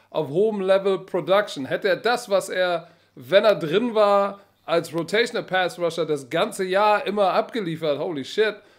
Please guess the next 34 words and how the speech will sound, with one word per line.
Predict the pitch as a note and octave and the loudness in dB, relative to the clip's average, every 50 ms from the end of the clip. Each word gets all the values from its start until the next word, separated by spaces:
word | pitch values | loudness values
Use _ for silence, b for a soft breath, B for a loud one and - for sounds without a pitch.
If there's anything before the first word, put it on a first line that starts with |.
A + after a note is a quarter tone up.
| b b | b b
dann | - C#3 D3+ | -6 -6 0
wäre | D#3 E3+ E3 D#3 | 2 2 2 2
er | D3 | 2
als | C#3 E3 D#3+ D#3+ | 0 -2 -2 -2
Outside | D#3+ F#3 F#3 - F3+ E3+ D#3+ D3+ | -2 -2 -2 0 -2 -2 0 0
Linebacker | D#3+ F3+ G3+ G3+ F3+ E3+ D3+ E3+ D#3+ D3+ | 0 0 0 0 -2 -4 -2 -2 -2 -2
wahrscheinlich, | D#3+ D3 - F3 E3+ E3+ E3+ D#3+ D#3 D#3 - | -4 -4 -2 -2 -2 -2 -2 -4 -6 -6 -6
äh, | D#3 D#3 D3+ D3+ D3+ D3 C3+ C#3 | -4 -4 -2 -2 -4 -4 -6 -4
noch | D#3 E3+ E3 | -4 -4 -2
eine | D#3+ E3+ | -2 -2
Runde | D3 E3 F3 E3 D#3 | -2 -2 -2 -4 -4
früher | D#3+ - A3 B3 A#3 F3+ | -6 -6 0 0 2 2
gegangen. | D3+ D3 C3 B2+ G#2 F#2+ b b b b b | 2 -2 -4 -4 -6 -8 b b b b b
Aber | - D#3 E3 | -2 -2 0
du | D#3 D#3 | 0 0
siehst | D#3 C#3 D3 G#3+ B3+ C#4 C4 - - B B B B | -2 -4 -2 2 2 2 2 0 -6 B B B B
eine | D#3 D#3+ D#3+ | -4 -2 0
Menge | D#3+ D#3+ E3 F3+ G#3+ B3 B3+ A#3+ | 0 2 2 2 4 4 2 0
Potenzial, | A#3+ - A3 A#3 A#3 A3 G#3+ G#3 F3 - - F3+ E3 D#3+ D#3+ D#3+ E3 D#3+ - - | 0 0 -2 -2 0 0 -2 -2 -2 -6 -2 0 0 2 2 0 0 -2 -6 -4
undersized, | C#3+ F3+ A3 B3 A#3+ G#3 F3+ - - F3+ E3 D#3 C#3+ C3 - | -2 0 0 2 2 0 0 0 0 2 2 2 0 -2 -4
genauso | - D#3 D3+ D#3 D#3+ E3+ F3+ G#3 A3 G#3 G3 G3 F3 | -6 -6 -4 -2 0 2 2 4 2 2 2 -2 -2
wie | G3 F#3+ | 0 0
der | F#3+ F#3 F#3 | 2 2 2
andere | G#3 C4+ C4 G3+ E3+ | 2 0 0 0 0
Outside | D3+ D#3 D#3 D#3 - D#3+ D3+ | 0 0 -2 -2 -2 -2 -2
Linebacker, | C#3 C#3+ C#3+ C#3 C#3 C#3+ - C#3 | -2 -2 -4 -4 -4 -6 -8 -6
den | C3+ D3 C#3 | -8 -8 -8
sie | C3 B2+ | -8 -12
sich | B2+ C3+ C3 - | -14 -14 -14 -10
geholt | - D3+ C3 C#3 C#3 B2 B2+ | -8 -6 -4 -4 -4 -4 -4
haben. | C3+ C3+ D3 F3+ b b b b b b b b _ | -6 -6 -6 -6 b b b b b b b b _
Ich | - G3 - - | -4 -4 2 2
hab | A3+ B3+ - G3+ | 2 2 2 2
sofort, | B3+ A#3 - - - A#3 A#3+ B3 C4+ D4 D4+ D4+ - | 0 0 0 2 2 4 6 6 6 4 2 0 -6